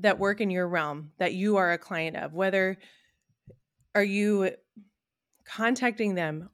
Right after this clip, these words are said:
all different ways that they said not to? Are you <laughs> contacting them with a level of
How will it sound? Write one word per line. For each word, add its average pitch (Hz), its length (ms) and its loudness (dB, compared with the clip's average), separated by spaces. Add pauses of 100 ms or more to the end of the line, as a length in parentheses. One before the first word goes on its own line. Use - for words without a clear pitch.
all 220 680 2
different 226 400 -2
ways 196 300 0
that 175 140 -6
they 190 160 -2
said 185 300 -2
not 170 300 -2
to? 185 300 -8 (260)
Are 208 80 -2
you 226 140 4
<laughs> - 20 -12
contacting 226 720 0
them 208 220 0
with 208 160 -2 (560)
a 196 100 -4
level 214 480 2
of 190 300 4